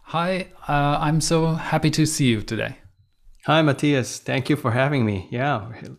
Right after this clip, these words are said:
Speaker 2: like to connect over, uh, online.
Speaker 1: Yeah, me too. I, I'm quite excited about this. We meet, uh, in video,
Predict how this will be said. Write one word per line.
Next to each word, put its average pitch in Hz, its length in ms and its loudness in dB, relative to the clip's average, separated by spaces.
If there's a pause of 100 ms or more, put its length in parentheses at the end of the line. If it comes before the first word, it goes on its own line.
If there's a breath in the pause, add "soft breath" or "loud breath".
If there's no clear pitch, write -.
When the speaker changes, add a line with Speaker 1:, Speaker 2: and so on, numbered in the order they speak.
(100)
Speaker 2:
like 131 340 -2
to 127 100 -2
connect 120 400 0
over, 117 360 -4 (680 loud breath)
uh, 107 360 -2 (180)
online. 117 520 -2 (560)
Speaker 1:
Yeah, 165 280 2
me 151 180 2
too. 160 280 2
I, 120 160 4 (180)
I'm 147 180 4
quite 160 260 2
excited 160 440 2
about 127 260 2
this. 120 260 -6 (360 loud breath)
We 156 160 2
meet, 202 400 0 (120)
uh, 156 520 -2 (120)
in 156 560 0
video, 185 520 4